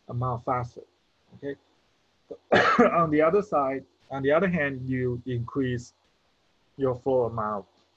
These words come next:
slower, okay? Okay, so, uh, so, but the bottom line, but the bottom line is, is that the maximum flow, okay, either way you choose, okay, it's only a matter of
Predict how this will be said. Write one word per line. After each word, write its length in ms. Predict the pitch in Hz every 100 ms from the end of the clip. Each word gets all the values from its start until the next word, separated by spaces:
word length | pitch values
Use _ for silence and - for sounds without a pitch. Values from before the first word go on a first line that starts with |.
| _
slower, 280 | 143 104 - _ _ _ _ _ _ _ -
okay? 240 | - 180 - _ _ _ _ _ _ -
Okay, 200 | 170 - _
so, 380 | - 170 139 - - - _ -
uh, 380 | 143 139 135 127 - _ _ _ _
so, 420 | - 175 151 - _ _
but 260 | 185 175 - _ _ _ _ _ -
the 80 |
bottom 360 | 120 151 170 151
line, 200 | 110 - _ _ _ _
but 140 | 127 117
the 60 |
bottom 380 | 113 139 147 143
line 200 | 117 101 -
is, 460 | 123 101 - _ _ _ _ _
is 240 | - 120 -
that 240 | 110 90 _ -
the 100 | 113
maximum 720 | 120 143 131 - 135 123 120
flow, 300 | 131 113 - _ _ _ _
okay, 240 | - 110 - _ _
either 320 | 165 214 214
way 180 | 196 190
you 200 | 175 139
choose, 560 | 131 - 127 - - _ _ _ _ -
okay, 160 | 120 131
it's 220 | 151 135
only 380 | 165 190 214 208
a 60 | 147
matter 420 | 135 139 147 151
of 260 | 131 120